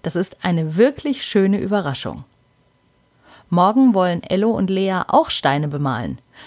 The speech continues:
Das wird sicher sehr spannend. Und vielleicht findet ihr ja dann einen der Steine, die Ello und Lea rauslegen.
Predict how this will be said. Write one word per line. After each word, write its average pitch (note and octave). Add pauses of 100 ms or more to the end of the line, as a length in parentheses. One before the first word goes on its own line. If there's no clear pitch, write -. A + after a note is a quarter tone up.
Das -
wird F3+
sicher F3+
sehr D3+
spannend. - (1080)
Und F3+
vielleicht F3
findet A3+
ihr A3
ja A#3
dann A#3
einen A3
der A3
Steine, A3 (380)
die G#3
Ello G3+
und B3
Lea C#4+
rauslegen. B2+